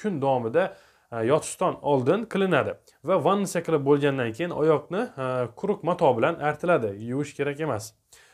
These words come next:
Keyingi metodimiz bu spirt yoki uksus bilan ertalab yoki kechqurun, e, shu bir material olinadi yoki doka olinib, e, spirtga botiriladi yoki uksusga botirilib,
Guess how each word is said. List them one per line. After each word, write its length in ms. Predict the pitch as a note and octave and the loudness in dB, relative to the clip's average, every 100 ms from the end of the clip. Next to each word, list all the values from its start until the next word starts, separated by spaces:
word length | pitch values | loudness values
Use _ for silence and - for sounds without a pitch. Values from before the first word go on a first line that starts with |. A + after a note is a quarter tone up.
| _ _ | _ _
Keyingi 280 | F#3 G3 F3+ | -2 0 2
metodimiz 540 | E3 C3+ B2 A2+ A2+ | 2 0 -4 -4 0
bu 120 | E3+ B3+ _ _ | 0 0 _ _
spirt 520 | - - - G#3 D#3 - _ | -20 -18 -4 0 0 -2 _
yoki 360 | D#3 F#3 D3+ D3 | 0 2 0 -4
uksus 500 | - D3 - G#3 - | -8 -8 -2 -2 -2
bilan 320 | A#2+ A2 E3 A#3 - _ | -2 0 0 -2 -12 _
ertalab 500 | - G#3 E3 D#3+ C#3+ | 0 2 4 4 4
yoki 440 | D3+ G3 - A#2+ G#2+ | 2 0 0 -6 -6
kechqurun, 640 | - G3+ - A#2+ C#3+ A#3 - _ _ - | -2 -2 -2 -2 0 -2 -8 _ _ -4
e, 80 | B2 B2+ B2 A#2 G#2+ - _ - | 0 2 2 -2 -6 -14 _ -20
shu 160 | - - B2 A#2+ | -12 -8 -8 0
bir 80 | D3+ | 2
material 460 | C#3+ E3+ E3 C3 | 2 2 4 4
olinadi 460 | C3 D3+ C#3 B2+ D#3+ | 4 2 2 0 2
yoki 340 | D3+ - A#2 | 2 2 -2
doka 240 | D#3 D3 B2+ | -2 0 0
olinib, 360 | B2+ C3+ G3+ G#3+ | 0 -2 -6 -8
e, 260 | A#2 A#2+ A#2 | -10 -6 -6
spirtga 640 | A2 - E3+ D#3+ - A2+ A2+ | -8 -6 -4 -4 -4 -2 0
botiriladi 600 | C#3 D3 A2+ G#2+ A#2 G3 | 0 0 2 2 2 0
yoki 240 | E3+ C3 D3 | 0 -2 -4
uksusga 380 | C#3 C3+ B2+ A#2+ | -10 -10 -6 0
botirilib, 420 | B2+ C#3+ D3 | 0 0 -2